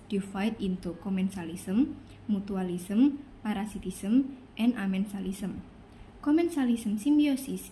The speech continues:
is a relationship between two types of living things in which one party benefit, but the other is does not harm and does not benefit. For example, the relationship between an orchid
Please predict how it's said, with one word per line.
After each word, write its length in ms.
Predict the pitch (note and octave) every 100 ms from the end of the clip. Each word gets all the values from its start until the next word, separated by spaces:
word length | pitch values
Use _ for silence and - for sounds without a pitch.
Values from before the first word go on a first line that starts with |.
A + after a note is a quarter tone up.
| G#3+
is 160 | G#3+
a 80 | G#3
relationship 720 | F#3+ F#3 F#3 F#3 F#3 G3 B3+ -
between 560 | F#3+ F#3 F#3+ F#3+ F#3 -
two 160 | C#4+ C#4+
types 320 | G3 G#3 - -
of 160 | F#3+ -
living 400 | B3 C4+ B3 A#3+
things 400 | E3+ F3+ - -
in 240 | G3 F#3+ F#3+
which 340 | G3+ A#3+ - - - -
one 320 | - C4+ C#4+
party 480 | B3 A3 - F#3 F#3+
benefit, 560 | F#3+ F#3+ F3 - G3+ A#3+ - - - -
but 240 | F#3+ A3 - - -
the 160 | G#3+ G3
other 400 | F#3 F3 G3+ B3+ -
is 160 | G#3+ -
does 240 | A3 A#3 C#4+
not 240 | D4 -
harm 320 | G3+ G3+ G#3+ -
and 240 | F#3+ F3+
does 240 | F#3 G3+ -
not 220 | B3 C4 -
benefit. 500 | G3 G3 F#3+ - F3 - - - - - - - - -
For 160 | - A#3
example, 720 | A3+ - F#3 F#3+ F#3+ A#3+ D#4+ - -
the 140 | G#3
relationship 720 | G3 G3+ G3 G3 F#3+ - C4+ -
between 460 | G3+ G3 - G#3 G#3
an 220 | G3+ -
orchid 420 | G#3+ C4 - D#4